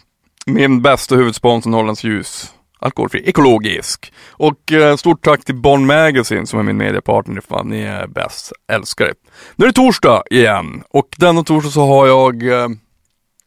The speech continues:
konstnären Arvida Byström här på besö-, besök i Nordmark Podd. Tvåtusen arton så ställde hon bland annat ut på Steinsland Berliner här i Stockholm med utställning Cherry Picking, och hon har precis avslutat en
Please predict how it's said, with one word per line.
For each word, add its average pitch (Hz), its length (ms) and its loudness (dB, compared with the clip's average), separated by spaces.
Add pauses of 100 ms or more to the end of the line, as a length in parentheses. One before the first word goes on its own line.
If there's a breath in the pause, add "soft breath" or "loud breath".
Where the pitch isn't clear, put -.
(540 loud breath)
konstnären 135 400 0
Arvida 131 280 0
Byström 139 500 -2
här 127 80 -2
på - 120 -8
besö-, - 420 -12
besök 135 920 2
i - 80 -4
Nordmark 113 380 -2
Podd. 123 300 -4 (800 loud breath)
Tvåtusen 175 420 2
arton 180 520 2
så 160 160 -4
ställde 147 220 0
hon 139 80 2
bland 139 180 4
annat 123 220 0
ut 123 280 -4
på 120 180 2
Steinsland 123 420 0
Berliner 123 400 0
här 117 100 0
i 113 60 -2
Stockholm 113 480 -4
med 110 280 -8
utställning 110 540 -8
Cherry 151 300 0
Picking, 135 540 -4
och - 200 -4 (260)
hon 113 120 -4
har 113 120 0
precis - 420 -10
avslutat 110 640 -8
en 110 420 -10